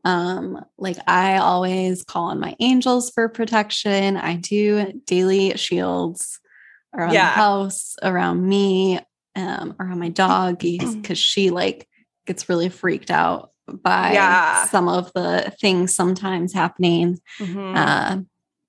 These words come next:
Speaker 1: and it's, it's just a good reminder to know that you're always in control and that you always do have that spiritual team that's there to back you up. You just have to ask for it.
Speaker 2: Mm-hmm. Yeah.
Speaker 1: Yeah.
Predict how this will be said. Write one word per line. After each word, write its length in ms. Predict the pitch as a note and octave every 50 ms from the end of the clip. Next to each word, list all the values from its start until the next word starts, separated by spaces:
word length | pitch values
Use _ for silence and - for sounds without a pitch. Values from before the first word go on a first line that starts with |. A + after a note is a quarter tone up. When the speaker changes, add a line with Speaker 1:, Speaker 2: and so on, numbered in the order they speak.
| _ _ _ _
Speaker 1:
and 260 | - E3+ F3+ F3 F3 - -
it's, 880 | F3 F3+ F#3 F3 - - - - - - - - G#3+ - - - - _ _ _ _ _ _ _ _ _ _ _ _ _ _ _ _ _ _ _ _ _ _ _ _ _ _ _ -
it's 220 | - - - - -
just 460 | - A3 G#3+ - - - - - A#3 A#3 A#3 -
a 60 | F#3+
good 180 | - A3 A3 A#3
reminder 580 | C4 B3+ B3 A3+ G#3+ G#3 G#3 A3 G#3+ G#3+ A3
to 160 | G#3+ G#3+ - G#3
know 160 | G3 G3 G3
that 300 | G3+ G3 F#3 D#3+ F3+ F#3
you're 240 | F#3+ F#3 G3 F#3+ -
always 420 | F3+ F#3 F#3+ F#3+ F#3+ F#3+ F3+ -
in 120 | F3 F3
control 840 | F3 - - F#3 F3+ - - F3+ F3 F3 F3 F3+ G3+ A#3+ C4+ C4+ B3 -
and 260 | - F3+ F3 F3 F3 F3
that 240 | F#3 F3+ - E3
you 240 | E3+ F3 F3+ F#3 F#3
always 440 | - F3+ F3+ F3 F#3+ F#3+ F#3 F3 -
do 220 | - - G#3 A3+ A#3+
have 200 | A3 G3+ G3 F3+
that 180 | F3+ F#3 - -
spiritual 480 | - - G3 G3 F3+ F3+ - F#3+ F3+
team 280 | F3+ - - G3 F3+ F3+
that's 220 | F3 E3+ F3 - -
there 200 | - E3+ F3+ F3+
to 80 | F3+
back 320 | E3+ F3 F3 E3 E3 - -
you 100 | E3+ F3
up. 280 | E3 E3+ - - -
You 60 | - E3
just 120 | F#3 -
have 120 | F#3 F3+ -
to 120 | - -
ask 280 | E3+ D#3 - - - -
for 160 | - - F2
it. 220 | - - - - _ _ _ _ _ _ -
Speaker 2:
Mm-hmm. 640 | G#3+ G#3 G#3 G3+ G#3 G3 F#3 F#3 F3+ F3+ F3+ F#3+ G3 - _ _ _ _ _ _ _ _ _ _ -
Yeah. 340 | F#3+ F#3+ F#3 F3 E3+ E3
Speaker 1:
Yeah. 220 | D#3+ - G#3+ G3+